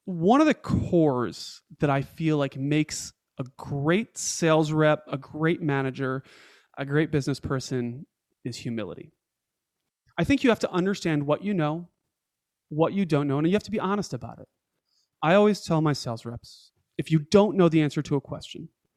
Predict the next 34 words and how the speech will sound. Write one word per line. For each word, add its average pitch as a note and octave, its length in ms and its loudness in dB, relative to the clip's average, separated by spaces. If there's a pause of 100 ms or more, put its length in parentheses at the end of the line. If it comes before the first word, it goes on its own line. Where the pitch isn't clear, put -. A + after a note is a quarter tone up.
(500)
understand G3+ 1040 2
you D#3+ 400 0
can G3+ 180 0
say, F3+ 320 2
"I D#3 140 2
don't D3+ 260 2
know." C3+ 400 -4 (1000)
It's G3+ 180 0
really G3 480 6
important. G3+ 480 2 (320)
The F#3+ 100 4
last F#3+ 400 2
thing A3+ 120 0
you G3+ 100 2
want F3 160 2
to D#3 60 2
do C3+ 440 -2 (720)
is D3+ 220 -2
try D#3+ 520 -2
to D3 640 -4 (340)
lie C3+ 340 0
about F3 340 4
what G#3 140 0
you G#3+ 100 0
know G#3 300 -2 (880)
or E3 240 4
try E3 560 0
to E3 340 -2
pretend D#3 840 -2
you D#3+ 140 6
know D#3+ 120 4
something D#3+ 360 0
you D#3 160 0
don't, C#3+ 440 -4